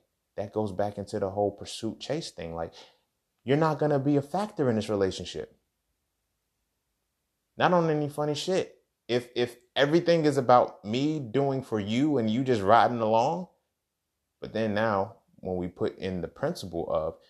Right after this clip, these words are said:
men lead, women follow, eh, <laughs> kinda gotta shut the fuck up, man,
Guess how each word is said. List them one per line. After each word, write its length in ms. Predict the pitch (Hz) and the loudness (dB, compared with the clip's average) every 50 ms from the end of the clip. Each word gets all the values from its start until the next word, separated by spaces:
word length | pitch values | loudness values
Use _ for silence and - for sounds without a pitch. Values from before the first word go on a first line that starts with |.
| _ _ _ - | _ _ _ -12
men 280 | 87 87 85 85 82 | -8 -8 -6 -4 -4
lead, 200 | 82 87 87 87 | -4 -2 -2 -2
women 260 | 85 85 85 85 82 78 - | -4 -4 -4 -4 -6 -6 -4
follow, 380 | - 92 92 95 104 110 - - _ _ _ - | -4 -2 -2 -2 -4 -4 -6 -10 _ _ _ -8
eh, 180 | 180 202 214 208 - - - _ _ _ _ _ _ _ _ _ _ _ _ _ _ _ _ _ - - | -6 -4 -4 -4 -6 -10 -20 _ _ _ _ _ _ _ _ _ _ _ _ _ _ _ _ _ -16 -14
<laughs> 0 | 175 - - _ _ | -14 -14 -16 _ _
kinda 240 | - - 107 123 131 | -10 -8 -8 -6 -4
gotta 180 | 135 135 135 | -4 -4 -4
shut 260 | 131 - - 143 151 - | -4 -4 -4 -4 -4 -6
the 60 | - | -8
fuck 220 | - 151 156 - | -8 -8 -6 -6
up, 300 | - 180 113 - - _ - | -6 -6 -8 -8 -12 _ -12
man, 260 | 104 123 170 190 202 | -12 -10 -10 -12 -14